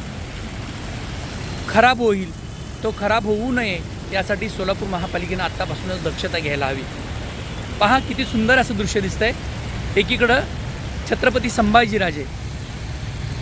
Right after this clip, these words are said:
आणि त्यांच्यासमोर असा हा लाईव्ह देखावा. सोलापूर महापालिकेनं स्मार्ट सिटी नव्हे तर केंद्र सरकारच्या राष्ट्रीय स्वच्छ मिशन या अंतर्गत जो काही निधी मिळाला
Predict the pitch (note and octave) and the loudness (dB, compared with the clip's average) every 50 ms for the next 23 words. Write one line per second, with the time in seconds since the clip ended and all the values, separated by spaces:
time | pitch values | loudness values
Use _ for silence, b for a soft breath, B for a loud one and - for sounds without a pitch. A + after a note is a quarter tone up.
0 | - - - - - - - - - - - - - - - - - - - - | -4 -4 -4 -4 -4 -4 -6 -6 -6 -6 -4 -4 -4 -6 -4 -4 -4 -4 -4 -4
1 | - - - F3 G#3+ - - G3+ G3 - B3 A#3 - - A#3+ A#3+ B3 A3 E3 E3 | -4 0 0 2 2 4 2 2 4 4 2 4 4 6 6 6 6 6 4 2
2 | - - - - - F3 F#3 F#3 G3 - E3+ G3+ G#3+ G#3 G#3 G3+ F#3+ - - - | 0 0 -2 -2 2 2 2 2 4 2 4 6 6 6 6 4 4 2 2 2
3 | - - F3+ F#3 G#3 A3+ C4+ C#4+ C#4+ - G#3 G3+ F#3 G3+ F#3+ F3+ E3+ D3 - - | 2 2 4 6 6 6 6 6 6 6 4 4 4 4 2 2 2 2 0 -2
4 | - - - - - - - - - G#3 G#3+ A3+ A#3 B3 B3+ A#3 A3 G3 G3+ G#3+ | -2 -4 -4 -4 -4 -2 -2 -2 2 4 6 6 6 4 2 0 0 0 0 2
5 | - G3 F#3 F#3 F#3 G3+ G#3+ A3+ - - - G#3 A3 A#3 - - - - - A3 | 2 0 0 0 0 0 0 0 -2 0 0 2 2 2 2 2 0 0 0 0
6 | G3 - - - - - - - - - - - - - - G3 G3+ G3+ A#3 A#3+ | -2 -2 -2 -2 -2 -2 -2 -2 -2 -2 -2 -4 -4 -2 2 4 6 6 6 4
7 | - - B3+ B3+ C4+ C4+ C4+ - - - - - - - - - - - - - | 4 4 4 4 4 4 2 0 -4 -4 -6 -6 -6 -6 -6 -6 -4 -4 -2 0
8 | G#3+ G#3+ A3+ A#3 B3+ C4+ G3+ A#3 G#3+ - A3 G#3 F#3+ - G#3 G#3 A3+ G#3 F#3+ G3 | 2 2 2 4 4 4 4 4 2 4 4 2 4 4 2 2 2 2 0 0
9 | F#3+ F#3 F#3 D#3 - - B3+ C4 C4+ - - - G#3 - - - D#4 C4+ C4 - | 2 2 2 2 2 2 4 4 4 6 6 4 4 4 4 4 4 6 6 6
10 | - A#3 G3 E3 - - - - - - - - - - G#3 G#3 G#3 G#3 G#3 G3+ | 6 6 4 4 2 2 2 2 2 2 0 0 0 2 6 6 6 6 6 4
11 | G3+ G3 G3+ - - B3 B3 A3+ A3 - - - - - - - - - - - | 4 2 2 2 2 4 4 4 4 4 2 -2 -4 -4 -4 -2 -2 0 2 4
12 | - E3+ - - C4+ C#4 B3+ B3 A3 G3+ B3 A3+ A3+ G#3+ G3+ F#3+ F3 D3+ | 6 6 6 6 6 6 6 6 6 6 6 6 6 6 4 4 2 2